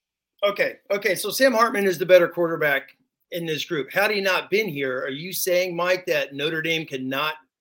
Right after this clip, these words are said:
go ten and two, eleven and one, get to a New Year's Six with the quarterbacks they have? So if the, if they, so that's,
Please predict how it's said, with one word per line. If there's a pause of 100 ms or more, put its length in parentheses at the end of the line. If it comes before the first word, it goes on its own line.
(340)
go
ten
and
two,
eleven
and
one,
get
to
a
New
Year's
Six (540)
with
the
quarterbacks
they
have? (300)
So
if
the, (140)
if
they, (300)
so
that's,